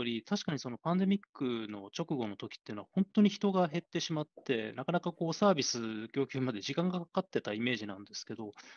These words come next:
最近改善されてますね。まあ、特に、まあ、Uberもそうですし、レストランとかも従業員の数増えたなっていう感じがしまして、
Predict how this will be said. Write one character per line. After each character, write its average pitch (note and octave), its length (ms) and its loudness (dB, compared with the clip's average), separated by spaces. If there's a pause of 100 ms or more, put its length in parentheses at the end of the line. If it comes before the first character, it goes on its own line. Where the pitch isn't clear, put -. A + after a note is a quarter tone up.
最 A#3+ 200 4
近 A#3+ 160 8
改 G#3 280 6
善 G3+ 420 8
さ G3 160 -2
れ F#3 120 -2
て - 180 -6
ま E3+ 140 -2
す - 220 -8
ね。 G#2 280 -6 (840)
ま E3 60 2
あ、 E3+ 40 2
特 G#3+ 240 4
に、 A2+ 360 4
ま B2+ 100 0
あ、 A#2+ 60 -2
Uber A#2+ 260 0
も G#2+ 80 -6
そ A#2 200 -8
う - 20 -14
で G2+ 80 -14
す - 60 -12
し、 - 180 -8
レ C3+ 100 2
ス C#3+ 100 -4
ト C3 100 -2
ラ G#2+ 120 -4
ン G2+ 60 -10
と - 120 -16
か - 140 -4
も A2 160 -2
従 C#3+ 160 -2
業 F#3+ 120 4
員 F3+ 40 4
の B2+ 80 0
数 B2 220 -4
増 E3 220 -4
え D3 100 4
た G#2 120 -6
な G#2+ 120 -4
っ A2 60 -8 (100)
て A2 80 -8
い - 20 -6
う G2+ 60 -12
感 G#2 180 -6
じ G#2+ 140 -8
が G#2+ 260 -4
し - 220 -6
ま A2+ 120 -2
し - 280 -8
て、 A#2 400 -4